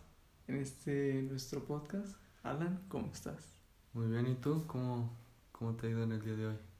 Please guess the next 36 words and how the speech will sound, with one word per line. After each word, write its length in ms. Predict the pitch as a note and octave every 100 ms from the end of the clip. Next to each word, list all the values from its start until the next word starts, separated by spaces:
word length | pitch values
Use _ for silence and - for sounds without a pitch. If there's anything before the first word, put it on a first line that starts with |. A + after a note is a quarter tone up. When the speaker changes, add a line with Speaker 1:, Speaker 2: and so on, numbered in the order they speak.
| - - D3
Speaker 1:
Bien, 480 | C3+ D3 F#3+ G#3
de 140 | C#3 C3
hecho 200 | C3 C#3 C3+
me 120 | C3
ha 40 | C3
ido 100 | C3
bastante 380 | C3 C#3 C3+
bien. 320 | C3+ D3 E3 - - -
Eh, 560 | D3 C#3 C3+ B2+ B2 B2 - - - - - -
hoy 360 | C#3+ C3 C3 C3
regresé 460 | C3 C#3+ C3+ C3 C3+
a 260 | C3+ B2+
clases 520 | - D#3 F#3 A#3 A#3
y, 80 | C#3+
pues, 540 | C3 - - - - C#3+
es 100 | C3+
algo 240 | C#3 C#3
que 140 | C#3 C3+
quería 260 | C3 C#3
platicar 500 | B2+ D3+ C#3 C#3 C#3+
contigo, 380 | E3 D#3+ F#3+ G#3+
que 120 | D#3+ D3
es 140 | -
algo 400 | D#3 D3 C#3+ D3 - - - - -
bastante 560 | D3+ C3+ - D#3 E3 F3+
raro 280 | D#3 D#3+ D#3+
la 160 | D3+
manera 300 | C#3+ D3 D3+
en 100 | D#3
que 260 | D#3+ D3 C#3
regresamos, 540 | C#3 C3+ C3+ E3+ G3
pero, 220 | F#3+ C3 B2+
pues, 200 | - C3
supongo 600 | - - - D#3 D#3 D#3+
que 220 | D3 C3+
es 200 | C3+